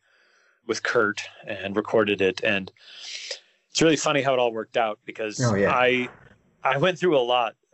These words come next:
Speaker 1: I mean, when I first heard the mixes from Conversation Piece, I was sleeping on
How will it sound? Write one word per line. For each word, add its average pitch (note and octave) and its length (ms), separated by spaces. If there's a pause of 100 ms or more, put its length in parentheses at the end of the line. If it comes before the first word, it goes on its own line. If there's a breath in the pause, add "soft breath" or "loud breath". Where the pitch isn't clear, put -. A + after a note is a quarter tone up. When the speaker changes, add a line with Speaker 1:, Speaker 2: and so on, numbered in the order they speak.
Speaker 1:
I B2+ 60
mean, B2 180
when C3 120
I D#3+ 100
first D#3+ 380
heard D3 420 (120)
the A2 360
mixes B2 580
from A2+ 220
Conversation A#2 600
Piece, D3 380 (640 loud breath)
I C#3 160
was C#3+ 420 (140)
sleeping F3 640 (120)
on B2+ 400